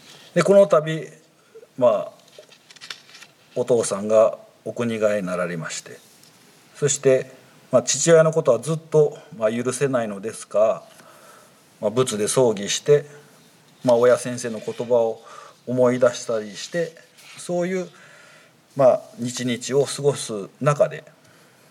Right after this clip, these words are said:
自分のお父さんの御霊様を金光様でお祭りしたいというふうに思うようになったと言います。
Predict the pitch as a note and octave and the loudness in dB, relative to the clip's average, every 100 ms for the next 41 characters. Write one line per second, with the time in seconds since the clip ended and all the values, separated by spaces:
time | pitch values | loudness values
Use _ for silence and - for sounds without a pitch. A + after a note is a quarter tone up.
0 | _ _ _ - _ _ _ _ _ - | _ _ _ -20 _ _ _ _ _ -14
1 | A2+ D#3 D#3+ F#3+ F#3+ F#3 F3 F3 F3+ D#3+ | -4 -2 0 -2 2 2 2 0 0 0
2 | - C3 B2 A2+ C3+ C#3+ - - A#2+ B2+ | 0 -2 0 0 0 0 -2 -8 0 2
3 | A#2+ A#2 C3+ A#2 G#2 A2+ B2+ G#2 _ _ | 2 -2 -6 -4 -4 -2 -6 -8 _ _
4 | _ _ _ - F3 F3+ E3 F3 E3+ F3 | _ _ _ -4 -4 -4 -4 -2 -2 -2
5 | D#3+ D#3 E3+ E3 E3 - - - _ C3+ | 0 2 2 2 -2 -18 -20 -20 _ -4
6 | C#3+ C3 C3+ B2 A#2+ - F#2+ D#2 - _ | -2 -2 -6 -8 -4 -2 -2 -4 -20 _
7 | _ _ _ _ A3+ F3+ F#3+ C3+ G#2+ A2+ | _ _ _ _ -8 -4 -2 -2 -2 -4
8 | G2 F2+ E2 E2+ F#2+ - _ _ _ _ | -4 -6 -8 -10 -14 -16 _ _ _ _
9 | - E2 - - D2+ - - - | -16 -14 -10 -10 -10 -14 -18 -20